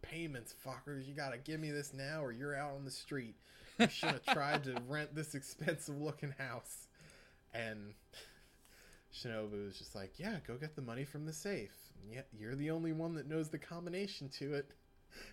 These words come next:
Speaker 1: And the sweat drops that form on Kira's face at this point <laughs> are very funny.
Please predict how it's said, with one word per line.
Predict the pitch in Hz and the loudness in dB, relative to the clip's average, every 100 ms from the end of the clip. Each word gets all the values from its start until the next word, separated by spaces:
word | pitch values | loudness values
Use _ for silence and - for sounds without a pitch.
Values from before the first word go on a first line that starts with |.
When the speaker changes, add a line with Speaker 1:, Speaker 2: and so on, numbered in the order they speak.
| - | -6
Speaker 1:
And | 143 | 0
the | 139 | 2
sweat | 135 - 143 139 143 | 0 -6 0 0 0
drops | - 117 113 - | 0 2 0 -4
that | 113 | -6
form | - - 131 131 | -6 -6 -4 -2
on | 107 | 2
Kira's | - - 139 123 - | 2 4 2 0 -2
face | - 127 120 - | -4 -2 -2 -4
at | 104 | -10
this | 101 - | -10 -10
point | - 120 123 - - - | -8 -2 -2 -2 -6 -8
<laughs> | - - | -6 0
are | 131 117 120 | 0 0 -6
very | 120 117 120 113 | 0 4 4 2
funny. | - - 101 98 | -4 -10 -8 -8